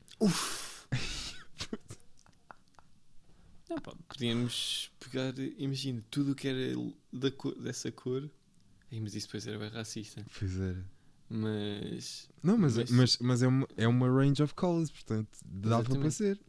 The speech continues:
Speaker 1: Toda a gente entra. Quer dizer, não, mas
Speaker 2: Leucocrático, contra o racismo. A leuco-, leuco-, leu-,
Speaker 1: Hum, hum, hum, hum,
Speaker 2: leucocracia,
Speaker 1: hum, hum,
Speaker 2: a
Speaker 1: hum.
Speaker 2: leucocracia é contra o racismo.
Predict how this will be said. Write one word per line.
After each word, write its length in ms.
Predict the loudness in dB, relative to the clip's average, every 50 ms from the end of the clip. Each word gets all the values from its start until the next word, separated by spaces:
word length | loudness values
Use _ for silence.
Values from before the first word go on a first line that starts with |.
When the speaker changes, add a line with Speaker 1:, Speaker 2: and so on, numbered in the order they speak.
| -18 -18 -14 -10
Speaker 1:
Toda 200 | -8 -8 -6 -6
a 40 | -6
gente 260 | -6 -8 -8 -8 -8
entra. 300 | -10 -10 -12 -14 -18 -20 -20 -20 _ _ -10
Quer 140 | -8 -8 -6
dizer, 120 | -4 2
não, 40 | 4
mas 80 | 4 4
Speaker 2:
Leucocrático, 840 | 6 4 2 2 2 2 2 2 4 4 4 4 4 0 -6 -16 -6
contra 380 | 6 8 8 10 10 10 10 8
o 40 | 10
racismo. 720 | 8 8 8 10 12 12 12 12 12 12 12 12 10 8 6 2 -8 -2 4
A 60 | 6
leuco-, 680 | 8 10 10 12 12 12 12 10 8 6 6 6 4 2 -2 -8 -16 -16 -18 -20 -20 -20 -20 -20 -4 0
leuco-, 800 | 4 8 10 10 10 10 10 8 8 8 8 8 6 4 0 -4 -4 _
leu-, 560 | 4 6 8 8 8 8 8 6 6 4 2 -2 -12 -12 -6 -2
Speaker 1:
Hum, 40 | 2 4 4 4 2 0 -6 -6 -2 -2
hum, 40 | -2
hum, 40 | -2 -2 -4 -4
hum, 120 | -2 2 6
Speaker 2:
leucocracia, 1080 | 6 6 8 8 6 6 6 4 4 6 8 8 8 10 10 10 10 10 8 6 0 -6 -10
Speaker 1:
hum, 40 | -16
hum, 60 | -20 -20 -12 0 4
Speaker 2:
a 60 | 6
Speaker 1:
hum. 60 | 8
Speaker 2:
leucocracia 840 | 10 10 10 10 8 8 8 8 8 10 12 12 12 12 10 6 0 -8 -16 -18 -14 -4 -2
é 140 | -2 -2 4
contra 400 | 6 8 8 8 8 8 6 6
o 20 |
racismo. 760 | 6 4 2 2 4 4 6 6 6 6 4 2 0 -2